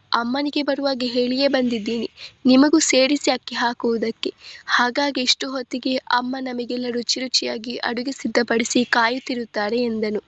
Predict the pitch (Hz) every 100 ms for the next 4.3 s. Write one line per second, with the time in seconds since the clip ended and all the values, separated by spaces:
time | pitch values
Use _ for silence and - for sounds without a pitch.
0 | _ - - - - - - 262 302 320
1 | 294 277 269 - 247 254 285 277 269 254
2 | 240 240 247 240 220 233 226 233 240 -
3 | 233 240 240 240 254 254 254 220 220 254
4 | 269 - 233